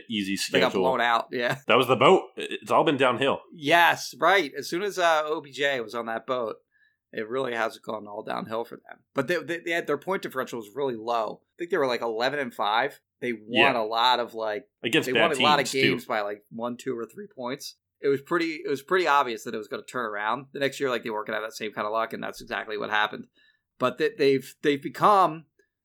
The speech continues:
Speaker 2: in recent years, I mean, obviously they, they have the two semi-recent Super Bowls, I guess,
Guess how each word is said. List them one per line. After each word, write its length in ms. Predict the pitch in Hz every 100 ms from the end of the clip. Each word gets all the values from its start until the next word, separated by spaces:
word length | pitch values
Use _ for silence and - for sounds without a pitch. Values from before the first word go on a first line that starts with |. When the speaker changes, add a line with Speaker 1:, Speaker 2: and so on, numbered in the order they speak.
| _ _
Speaker 2:
in 200 | 139 135
recent 400 | 131 160 185 214 202
years, 520 | 233 170 139 160 -
I 20 | 139
mean, 140 | 135
obviously 320 | 143 151 139
they, 140 | 120 120
they 160 | 127
have 140 | 117 -
the 60 |
two 380 | - 135 127 127 - _ _ _ - -
semi-recent 840 | 123 117 120 127 127 127 131 143
Super 260 | - 135 143
Bowls, 220 | 151 170
I 100 | 180
guess, 380 | 175 180 175 -